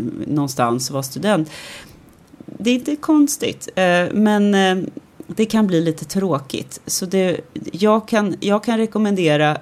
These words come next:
både Biskops Arnö och, eh, en massa kurs. Jag gick, jag gick en som, eh, var delvis online, eh,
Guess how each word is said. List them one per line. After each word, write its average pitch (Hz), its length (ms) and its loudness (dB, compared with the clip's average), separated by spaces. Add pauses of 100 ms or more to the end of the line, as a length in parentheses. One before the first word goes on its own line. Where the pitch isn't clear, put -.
(160)
både 175 440 4
Biskops 180 560 -4
Arnö 151 460 0
och, - 400 -10
eh, 139 240 0 (560)
en 165 220 2
massa 175 340 2
kurs. 202 280 0
Jag 214 140 2
gick, 285 420 0
jag 226 100 2
gick 247 240 -2
en 214 400 4
som, 170 440 0
eh, 151 180 4 (880)
var 160 200 0
delvis 147 500 2
online, 175 720 2 (240)
eh, 165 100 0